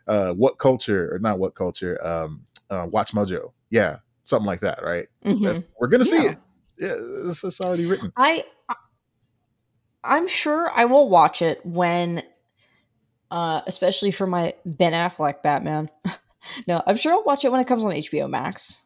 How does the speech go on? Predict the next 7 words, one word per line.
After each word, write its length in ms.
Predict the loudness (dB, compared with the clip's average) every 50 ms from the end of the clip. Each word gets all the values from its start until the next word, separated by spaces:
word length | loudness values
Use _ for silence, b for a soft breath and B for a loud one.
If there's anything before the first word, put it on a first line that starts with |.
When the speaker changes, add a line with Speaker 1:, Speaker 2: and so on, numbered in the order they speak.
| _ _ _
Speaker 1:
Sure. 240 | -12 -2 0 0 0
Speaker 2:
Because 720 | 2 2 2 0 0 0 -2 -2 -2 -2 -2 -2 -4 -8 _ _ _ _ _ _ _ _ _ 0
that's 300 | 0 0 0 0 -8 -4
fine. 560 | -4 -4 -2 -2 -6 -8 -8 -6 -6 -6 -8 _ _
But, 360 | -8 -2 4 4 4 4 2 -2
you 120 | -6 -4
know, 320 | -4 -6 -10 -10 -10 -8